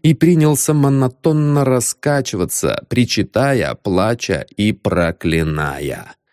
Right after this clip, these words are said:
Длинные эльфийские уши позволили мне расслышать обрывок разговора, стоящих невдалеке аналитика с клериком. "Интересно, а если его сейчас Кондратий прихватит,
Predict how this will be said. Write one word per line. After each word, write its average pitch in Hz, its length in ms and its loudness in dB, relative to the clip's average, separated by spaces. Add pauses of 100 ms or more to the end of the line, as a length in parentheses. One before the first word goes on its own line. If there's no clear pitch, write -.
(320)
Длинные 120 920 4
эльфийские 107 680 0
уши 127 300 0
позволили 127 640 2
мне 113 420 0
расслышать 107 880 -2
обрывок 131 580 2
разговора, 147 880 0
стоящих 90 640 0
невдалеке 90 500 2
аналитика 104 500 0
с - 60 -4
клериком. 71 720 -2 (1200)
"Интересно, 156 720 2 (440)
а 160 140 4
если 190 360 2
его 185 260 4
сейчас 175 640 0
Кондратий 143 760 0
прихватит, 160 600 -2